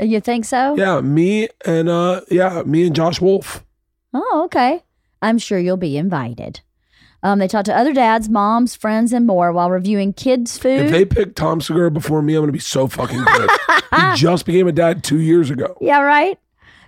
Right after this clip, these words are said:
Speaker 1: Children's T V, movies, and role-playing parenting scenarios from the news. They'll also take your parenting questions and answer them so honestly, you'll regret you asked.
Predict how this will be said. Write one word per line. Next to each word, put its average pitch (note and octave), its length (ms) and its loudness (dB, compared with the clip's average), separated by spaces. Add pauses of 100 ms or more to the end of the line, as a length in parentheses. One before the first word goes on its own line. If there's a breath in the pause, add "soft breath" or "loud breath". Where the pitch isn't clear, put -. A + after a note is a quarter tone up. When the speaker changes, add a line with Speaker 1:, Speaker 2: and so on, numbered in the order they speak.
(120 soft breath)
Speaker 1:
Children's D4 300 2
T D4+ 120 0
V, D4 140 2
movies, C4+ 380 2
and A3+ 180 0
role-playing B3 500 0
parenting B3 400 0
scenarios G#3+ 480 -2
from G#3+ 160 -4
the G#3 60 0
news. E3+ 580 -2 (240)
They'll A3+ 120 2
also C4 260 0
take C4+ 220 -2
your C4 80 -6
parenting A#3 360 -2
questions E4+ 720 -2
and G#3 200 -4
answer A#3+ 280 -2
them A3+ 160 0
so C4 400 0
honestly, G#3+ 680 -2
you'll G3 180 -2
regret F3+ 420 0
you F#3 100 0
asked. D3 520 -4